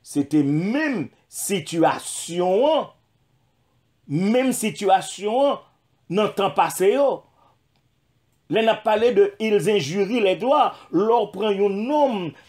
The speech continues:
tant que Moïse, un serviteur de Dieu. Et nous prenons que parmi le peuple d'Israël, comment ils ont injurié le serviteur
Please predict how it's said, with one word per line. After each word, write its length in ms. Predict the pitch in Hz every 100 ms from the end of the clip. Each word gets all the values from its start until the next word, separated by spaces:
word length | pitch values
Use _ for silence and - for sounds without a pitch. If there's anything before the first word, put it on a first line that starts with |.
| -
tant 180 | 226 202
que 160 | -
Moïse, 920 | 208 190 190 214 233 311 349 202 117 - _ _ _ -
un 120 | 220
serviteur 1080 | 208 - 190 208 156 156 190 - 240 220 180
de 180 | 160 202
Dieu. 500 | 160 220 311 277 - _ _ _ _ _ _ _ _ _ _ _ _ - -
Et 100 | 220
nous 140 | 240 247
prenons 420 | 196 226 233 226 269 294 -
que 380 | 202 208 233 - _ _ _ _ _ _ _ _ _ _
parmi 380 | 226 175 220 233
le 240 | 190 180
peuple 400 | 240 - - 180
d'Israël, 960 | 156 165 170 147 165 190 311 320 208 - - _ _ _ -
comment 400 | 247 233 262 285
ils 280 | 226 214 143
ont 100 | 220 - -
injurié 1300 | 285 226 123 143 208 208 196 247 262 302 359 247 - _ _
le 240 | 175 208 190
serviteur 920 | - 175 151 156 156 247 285 208